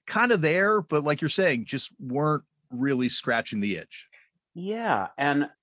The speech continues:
Speaker 2: w-, once it was there, it was just, you know, it was, it, it couldn't go away. It was almost like, um, how another person would find their sexuality. You know, I, I, I,
Speaker 1: Mm-hmm.
Speaker 2: the only thing akin to it was for me walking in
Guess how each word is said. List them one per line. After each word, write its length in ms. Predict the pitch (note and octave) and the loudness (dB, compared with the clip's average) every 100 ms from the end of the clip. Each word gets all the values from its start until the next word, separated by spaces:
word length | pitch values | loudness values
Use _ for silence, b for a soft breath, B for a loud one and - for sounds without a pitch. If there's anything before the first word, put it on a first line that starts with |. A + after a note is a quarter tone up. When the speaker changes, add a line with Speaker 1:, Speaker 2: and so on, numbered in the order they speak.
| _ | _
Speaker 2:
w-, 160 | D3+ - | -20 -18
once 440 | D3+ D3 F3 G#3 - | -8 0 2 2 -2
it 100 | D3 | 0
was 200 | C3+ A2 | 0 0
there, 300 | C#3 C#3 A2+ | 2 4 4
it 140 | G#2 | 2
was 200 | G#2+ A2 | -2 -6
just, 520 | - C3 A2+ - _ _ | -4 -4 -4 -12 _ _
you 120 | A#2+ B2 | -10 -8
know, 280 | F#2 F2 _ _ - | -8 -10 _ _ -6
it 140 | A2 | -4
was, 340 | G2 G2+ G2 _ _ | -4 -6 -8 _ _
it, 220 | A#2+ G2 - | -8 -8 -6
it 180 | G#2+ A2 | -8 -6
couldn't 280 | - A#2 G#2 | -4 -2 0
go 180 | G2+ F#2 | 2 2
away. 340 | F#2+ F#2+ F2+ | 2 0 -2
It 100 | F2+ | -4
was 160 | G2 A2+ | 0 2
almost 380 | G#2+ G#2+ G2 | 2 2 0
like, 340 | G2+ F#2+ G2 - b b b b _ - | 2 2 0 -10 b b b b _ 0
um, 180 | G#2 G2 | 2 2
how 200 | G#2+ A2+ | 4 4
another 320 | G#2+ A2 A2+ | 4 4 2
person 400 | - G#2+ G2+ G#2 | 2 -4 -4 -6
would 160 | G2 F#2 | -8 -2
find 220 | G#2+ G2+ | 0 0
their 80 | F#2+ | -2
sexuality. 880 | - G2+ - G2 G2 G2+ F2+ D2+ _ _ _ _ - | 0 -2 2 4 4 4 0 -6 _ _ _ _ -4
You 100 | G#2+ | 0
know, 140 | G2+ | 6
I, 100 | G#2+ | 6
I, 300 | A#2 A#2+ B2+ | 6 4 4
I, 40 | C3+ | 2
Speaker 1:
Mm-hmm. 100 | B2+ | 4
Speaker 2:
the 140 | D3 | 6
only 280 | C#3 D3+ D3 | 8 6 6
thing 140 | D3 | 2
akin 340 | A#2+ - C3+ C3+ | -2 -4 -4 -2
to 160 | A#2+ | -2
it 100 | G2+ | -2
was 200 | G2+ G2 | -2 -6
for 160 | - G#2+ | -4 -2
me 160 | A#2 | 0
walking 400 | G2+ G2+ G#2 G#2 | 4 4 4 0
in 280 | G2 G2 F#2+ | -6 -4 -6